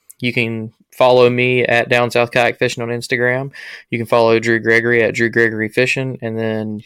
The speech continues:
paddle and fin dot com. Check our website out. Gives a little breakdown of everything. Um, at Paddle and Fin on Instagram and the Paddle and Fin Network on YouTube. We're trying to boost up them YouTube numbers. We're gonna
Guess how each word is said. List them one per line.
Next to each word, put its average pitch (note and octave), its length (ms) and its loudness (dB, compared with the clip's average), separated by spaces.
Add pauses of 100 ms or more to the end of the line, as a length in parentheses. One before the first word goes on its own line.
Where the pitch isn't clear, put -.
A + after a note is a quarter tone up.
(100)
paddle A#2+ 280 0
and A2+ 120 -4
fin A#2+ 200 0
dot A#2 220 2
com. B2 340 2
Check A#2+ 240 -4
our A#2+ 60 0
website A#2 400 2
out. A#2 200 0
Gives A#2 220 -4
a A#2+ 40 -2
little A2+ 180 -2
breakdown A#2+ 440 2
of A#2 80 -2
everything. A#2+ 640 -2 (520)
Um, G#2 540 0 (220)
at A2+ 200 2
Paddle A2+ 260 0
and G#2+ 140 -4
Fin A#2+ 180 0
on A2+ 100 -2
Instagram A#2 800 -2
and G#2+ 160 -2
the G#2 40 -8
Paddle A2+ 280 0
and A2 120 -2
Fin A2 200 -2
Network A2 340 -2
on A2+ 140 -2
YouTube. A2 500 -4 (360)
We're A#2 100 2
trying C3+ 200 2
to A#2+ 60 0
boost A#2+ 260 2
up B2+ 140 0
them B2 140 0
YouTube B2 340 0
numbers. B2+ 340 -2
We're A#2 120 -2
gonna A2+ 380 0